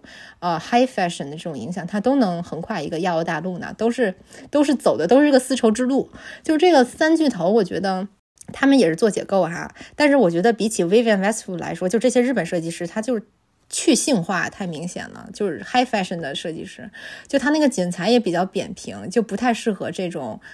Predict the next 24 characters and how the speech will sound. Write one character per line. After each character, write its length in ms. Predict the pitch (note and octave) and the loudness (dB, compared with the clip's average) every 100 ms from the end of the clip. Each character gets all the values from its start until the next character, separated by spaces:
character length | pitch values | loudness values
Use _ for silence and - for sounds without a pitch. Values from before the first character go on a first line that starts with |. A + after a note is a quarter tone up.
| - | -20
呃， 260 | - D3+ C#3+ | -12 -10 -8
咱 120 | E3+ E3+ | -2 2
们 80 | |
这 120 | G#3+ A#3+ | 4 4
种 120 | E3 | 2
哈 120 | F3 | 0
芭 120 | A3 | 2
比 140 | A3 F3+ | 2 0
娃 160 | C#3+ | 0
娃 80 | E3+ | 0
身 240 | F#3 E3+ | -2 -6
材 280 | F3 - - F3 | -8 -12 -14 -8
啊， 260 | E3 D3 - - | -8 -8 -14 -16
是 180 | - | -12
这 100 | F#3 | -10
样 280 | C#3+ D3+ C3 | -8 -10 -10
的， 160 | G#2 F#2+ | -14 -12
就 160 | - A#3 | -4 -2
是 60 | |
这 140 | G#3 A#3 | 2 2
种 160 | F#3+ B2+ | 2 -2
你 120 | F3 | -2
这 100 | A3 | 0
个 180 | G#3 | 0